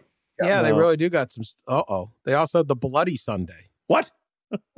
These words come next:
Speaker 2: That sounds
Speaker 1: Oh, my God.
Speaker 2: That's, that's a
Speaker 1: The
Speaker 2: U two song.
Speaker 1: Sunday
Speaker 2: Wait a minute.
Speaker 1: Sunday, Bloody Sunday.
Speaker 2: That's, that's a
Speaker 1: Is it
Speaker 2: U two song.
Speaker 1: I know, I know. What?
Speaker 2: <laughs>
Speaker 1: Oh, this, this thread gets, boy, this thing goes in all sorts of directions.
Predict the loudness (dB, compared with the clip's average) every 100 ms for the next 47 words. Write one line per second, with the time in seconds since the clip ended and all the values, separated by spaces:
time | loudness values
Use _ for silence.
0 | -12 _ _ -6 -6 -4 -2 -2 0 0
1 | 0 0 2 2 0 0 0 2 0 2
2 | 2 2 2 2 4 4 4 4 4 4
3 | 4 2 -2 -6 -10 _ _ -14 -10 0
4 | 2 4 4 4 2 2 0 -4 _ -4
5 | 2 2 2 -2 -2 2 2 2 0 -6
6 | _ _ _ _ _ -2 -2 2 2 2
7 | 2 2 2 2 2 2 2 2 4 0
8 | -6 -10 _ 0 2 4 2 0 -6 -2
9 | 0 2 0 0 -2 -2 -6 -6 _ _
10 | _ _ _ _ _ _ _ _ _ _
11 | _ -4 -2 0 -2 -4 -10 -2 -2 0
12 | 2 2 2 0 -4 -8 _ _ -6 0
13 | 4 2 0 0 0 0 -2 -2 0 0
14 | 0 2 0 0 -2 -2 -2 -2 -4